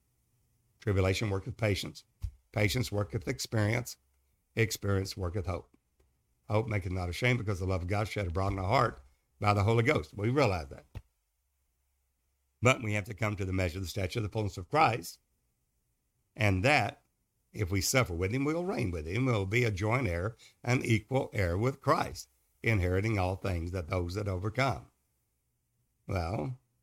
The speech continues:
talking about the coming of the Lord and our gathering together unto him. Second Thessalonians, uh, that second chapter.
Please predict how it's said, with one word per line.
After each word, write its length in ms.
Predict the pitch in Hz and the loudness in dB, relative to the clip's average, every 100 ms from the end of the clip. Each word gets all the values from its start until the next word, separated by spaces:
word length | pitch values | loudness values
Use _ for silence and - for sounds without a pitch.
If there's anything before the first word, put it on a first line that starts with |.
| _ _ _ _ - | _ _ _ _ -6
talking 340 | 92 95 143 | -4 0 2
about 380 | 151 123 92 71 - 101 - | 4 4 2 0 -8 -14 -12
the 220 | 101 98 | -4 -4
coming 400 | - 110 123 135 | 2 2 4 4
of 120 | 131 | 4
the 80 | 139 | 4
Lord 300 | 139 131 135 | 6 6 6
and 140 | 135 | 2
our 80 | 139 | 0
gathering 420 | 127 120 127 139 | 4 4 4 2
together 340 | 135 123 135 139 | 0 2 2 2
unto 200 | 139 120 | 2 2
him. 300 | 131 85 - _ _ _ _ - | 2 0 -6 _ _ _ _ -16
Second 500 | - 107 104 127 123 | -2 0 0 0 0
Thessalonians, 920 | 110 113 117 101 87 85 87 101 82 | -2 -2 -2 0 0 0 -2 -2 -2
uh, 140 | 98 98 _ _ _ - | -4 -6 _ _ _ -8
that 440 | 92 90 92 - _ _ _ _ _ | -2 0 -2 -4 _ _ _ _ _
second 500 | - 110 104 123 123 | -2 2 2 2 0
chapter. 640 | - 160 139 - - - | 2 2 2 -4 -10 -14